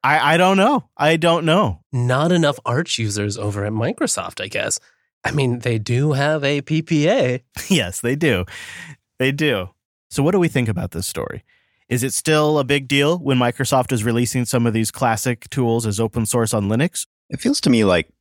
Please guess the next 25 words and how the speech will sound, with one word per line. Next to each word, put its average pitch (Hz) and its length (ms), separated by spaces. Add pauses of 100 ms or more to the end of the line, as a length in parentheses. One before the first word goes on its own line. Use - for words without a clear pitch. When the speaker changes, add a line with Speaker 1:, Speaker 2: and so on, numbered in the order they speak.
(180)
Speaker 3:
kind 104 260
of 80 200
routine - 1120
at 254 120
this 202 120
point, - 320
and - 40
I 131 100
think 151 180
that - 140
means 82 600 (280)
things 92 160
have 92 80
really 87 180
shifted. - 460
You 80 80
know, 90 140
this 90 200
would 95 60
have 85 80
been 85 100
huge, 85 360
massive 76 400
news, 71 420
what, - 180